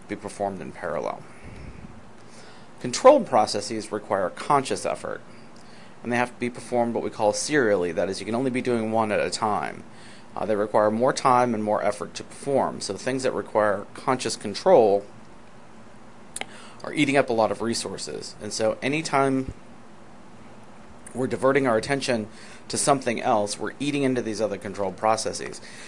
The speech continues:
And while some things may feel automatic, they aren't always. So for example,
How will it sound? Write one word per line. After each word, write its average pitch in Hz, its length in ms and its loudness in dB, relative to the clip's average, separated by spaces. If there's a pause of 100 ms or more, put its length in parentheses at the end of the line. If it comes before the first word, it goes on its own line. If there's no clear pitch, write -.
(140)
And 131 120 -2
while 120 160 6
some 202 240 -2
things 147 340 -2
may 113 120 0
feel 226 580 2
automatic, 101 640 -2 (500)
they 120 140 -2
aren't - 300 0
always. - 420 2
So 104 120 -2
for 104 80 -8
example, 117 540 2